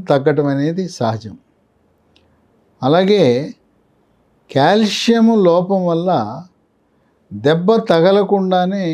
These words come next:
ఎముకలు విరిగే గుణం ఉంటుంది. శరీరంలో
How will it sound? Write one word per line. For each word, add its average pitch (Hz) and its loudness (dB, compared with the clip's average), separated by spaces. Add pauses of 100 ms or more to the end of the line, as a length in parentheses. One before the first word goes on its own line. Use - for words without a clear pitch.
(220)
ఎముకలు 185 -2
విరిగే 160 -4
గుణం 135 -6
ఉంటుంది. 107 -12 (1300)
శరీరంలో 180 2